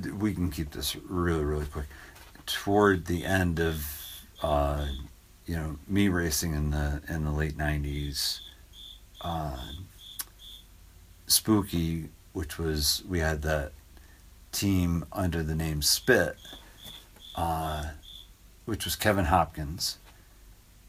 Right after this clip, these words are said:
and he had me, they were manufacturing in Connecticut,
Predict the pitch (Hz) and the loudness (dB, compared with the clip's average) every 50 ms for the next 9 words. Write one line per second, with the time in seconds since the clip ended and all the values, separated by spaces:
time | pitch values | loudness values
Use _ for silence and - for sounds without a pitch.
0 | - - 95 90 87 87 82 80 80 80 80 80 76 73 - - 107 107 98 92 | -8 -6 -4 -4 -2 -2 -4 -4 -4 -6 -6 -6 -8 -8 -6 -2 2 2 4 4
1 | 90 90 92 92 92 87 90 80 78 85 85 85 82 82 82 82 85 76 73 - | 4 4 6 6 6 6 6 4 2 0 2 2 0 0 0 0 -2 -4 -4 -8
2 | - - - - - - - - - 107 104 98 95 95 98 113 127 139 143 135 | -16 -20 -20 -20 -20 -20 -18 2 6 6 8 8 8 6 8 8 8 8 8 8
3 | - 127 123 123 123 - - 117 104 98 95 92 92 92 87 78 - - - - | 8 8 8 8 6 4 2 4 4 6 4 4 4 4 2 0 -4 -4 0 4
4 | 95 92 98 92 80 73 73 - 85 82 71 | 6 8 8 8 6 4 0 -2 -2 -2 -2